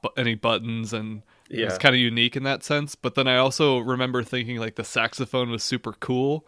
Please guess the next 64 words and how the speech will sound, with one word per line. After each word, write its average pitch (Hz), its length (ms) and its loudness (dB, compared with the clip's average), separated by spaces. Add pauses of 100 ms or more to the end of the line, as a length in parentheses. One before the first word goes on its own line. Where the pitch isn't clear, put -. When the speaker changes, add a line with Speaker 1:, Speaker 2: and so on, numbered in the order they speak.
(360)
Speaker 1:
So 127 140 4
at 117 100 0
some 131 180 2
point 127 200 2
I 117 40 2
wanted 117 240 -2
to 120 80 -2
play 123 340 0
the 113 80 -2
saxophone, 120 760 0
and 110 180 -4
then 113 300 -6 (520)
there 120 120 -10
might 120 140 2
have 110 80 0
been 120 80 2
a 113 60 0
couple 117 260 0
other 113 140 0
instruments 110 400 -8
in 120 60 -6
there. 113 120 0
I 143 80 6
don't 180 100 4
even 165 100 2
remember 131 280 0
what 120 120 2
I 110 80 4
wrote 110 360 0 (160)
'cause 110 180 -4
we 123 120 0
had 123 100 2
to 117 60 -2
write 117 180 2
down, 117 140 -2
like, 107 160 -6
our 110 60 -8
top 107 260 -6
three 113 180 -8
choices 113 580 -6
when 113 140 -8
the 107 200 -8 (300)
high 113 160 -2
school 110 220 -6
kids 110 300 -8
came. 110 400 -4 (880)
And 123 320 0 (320)
I 131 120 4
think 151 260 4
I 135 60 6
wrote 131 240 8
trombone 113 380 2
as 107 100 -4
number 107 180 -2
one, 110 220 0
which 104 120 -12
is 107 80 -12
probably 110 260 -4
why 107 220 -4
I 107 40 -4
ended 107 180 -6
up 104 160 -8
playing 110 360 -2
it. 104 200 -10